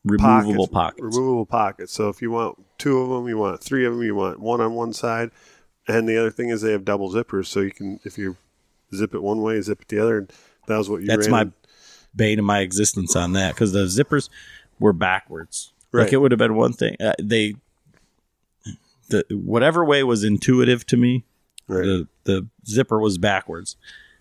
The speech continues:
Speaker 1: Like, if they had two, it would be better, but I'll be damned if I wasn't trying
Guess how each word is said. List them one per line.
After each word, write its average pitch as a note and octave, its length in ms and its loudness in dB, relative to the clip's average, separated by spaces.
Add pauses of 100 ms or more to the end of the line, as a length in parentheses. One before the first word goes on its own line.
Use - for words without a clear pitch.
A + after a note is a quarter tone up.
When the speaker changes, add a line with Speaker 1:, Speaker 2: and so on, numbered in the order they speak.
(120)
Speaker 1:
Like, G2 160 0
if G2 100 -2
they D#3 140 4
had C3+ 220 0
two, G#3+ 260 0 (380)
it A#2+ 40 2
would A#2+ 140 4
be B2+ 100 6
better, A2 260 4
but F2 220 -4
I'll B2+ 140 4
be B2 100 2
damned A#2 320 4
if G2+ 140 -2
I G#2+ 100 4
wasn't G#2 320 2
trying G#2 420 0